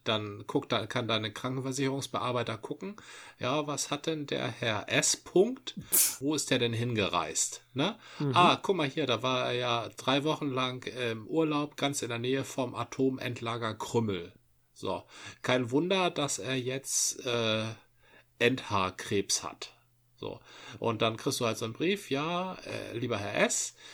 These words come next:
Speaker 1: ähm, wir haben festgestellt, Sie haben sich ja selber ins Risiko begeben, da damals, äh, ähm,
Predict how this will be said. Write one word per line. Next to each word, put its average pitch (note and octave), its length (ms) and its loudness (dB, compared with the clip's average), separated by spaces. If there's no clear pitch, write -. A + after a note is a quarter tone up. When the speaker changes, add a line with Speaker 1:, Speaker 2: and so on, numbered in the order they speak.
Speaker 1:
ähm, A2+ 340 -2
wir A2 140 0
haben A2+ 120 -2
festgestellt, C#3+ 580 -2
Sie A2+ 140 -4
haben A2+ 100 -6
sich G#2+ 140 -6
ja G#2+ 100 -2
selber C#3 380 2
ins A2 180 -4
Risiko D#3 360 -2
begeben, D#3+ 460 -2
da A2+ 140 2
damals, C3 640 -2
äh, G2 80 -12
ähm, G2+ 220 -10